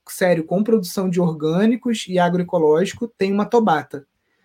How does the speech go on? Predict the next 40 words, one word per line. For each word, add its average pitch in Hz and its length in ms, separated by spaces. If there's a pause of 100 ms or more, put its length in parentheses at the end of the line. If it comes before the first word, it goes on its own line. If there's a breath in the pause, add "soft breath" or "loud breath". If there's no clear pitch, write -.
(140)
né? 160 180
E 165 40
a 175 80
tobata 190 480
também 196 380
é 190 120
um 220 80
equipamento 202 540
pesado 190 580
de 185 120
você 180 240
tá 180 100
manipulando 165 600
ela 170 280 (440)
pra 151 120
encanteirar. 151 800 (300 soft breath)
Então 165 80
você 175 140
precisa 190 360
ter 202 120
uma 196 160
força 175 420
também, 170 340
porque 175 220
senão 175 240
aquilo 180 220
te 180 120
derruba 175 320
no 175 120
chão, 175 360 (360)
é 156 40
perigoso, 180 800 (120)
ela 160 180
dá 156 100
uns 180 160
pinotezinhos, 175 760
tem 175 120
que 170 60
saber 165 240
pilotar, 165 580